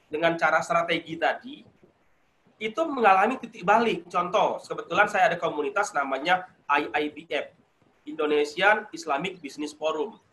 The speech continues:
Rata-rata di sana itu para miliarder, para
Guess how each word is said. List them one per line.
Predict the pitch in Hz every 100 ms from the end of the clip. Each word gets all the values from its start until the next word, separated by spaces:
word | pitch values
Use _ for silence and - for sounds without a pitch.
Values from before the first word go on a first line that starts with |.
| _ _ _ _ -
Rata-rata | 185 - 240 269 285 240
di |
sana | 226 220 220 220
itu |
para | - 208 202 233
miliarder, | 220 202 202 - 180 370 - - _ - _ _ _ -
para | 190 202